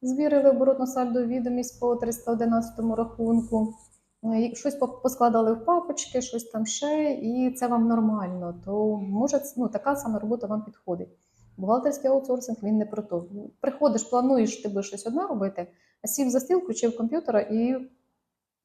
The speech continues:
виходить, е, день пішов зовсім не, не так. І те, що ти планувала зробити вранці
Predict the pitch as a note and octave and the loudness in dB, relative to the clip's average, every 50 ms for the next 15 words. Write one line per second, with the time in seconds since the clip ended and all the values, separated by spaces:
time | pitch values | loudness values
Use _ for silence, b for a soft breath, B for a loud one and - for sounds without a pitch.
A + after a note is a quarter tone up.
0 | _ - G#3 G#3 A3 G#3+ C4 A#3+ G#3+ G#3+ G#3+ - - - - G#3+ G3+ G3+ G3+ G3+ | _ -6 -4 -4 -2 0 2 4 4 4 2 0 -6 -4 -2 -2 0 0 2 4
1 | C4 C#4+ C#4 C#4 - - A#3+ A3+ G#3+ A3+ A3+ A3+ - A3 A3 G#3+ G#3 G#3 - - | 4 4 4 2 0 -2 0 2 2 2 2 0 0 0 0 0 -2 -2 -6 -2
2 | G#3 G#3+ G#3+ G#3+ - G3 E3+ E3 - - G3+ - - A3 - G#3+ G#3+ - G#3 - | 0 0 0 0 0 0 0 0 -2 -8 -8 -4 -4 -4 -4 -6 -10 -10 -10 -6
3 | G3+ G3+ G#3 G#3+ G3+ G#3+ G3+ G3+ G3 G3 G3 G3 B B B B B B - G3+ | -4 -2 -2 0 0 0 0 2 2 0 -2 -4 B B B B B B -2 0
4 | G3+ G3+ G#3 G3 G3 G3+ F#3+ F#3 G#3+ B3+ E4 F#4 F4 - - - G3 F#3 F#3 | 0 2 2 2 0 0 -2 -2 0 0 0 -2 -2 -4 -4 -4 -4 -6 -6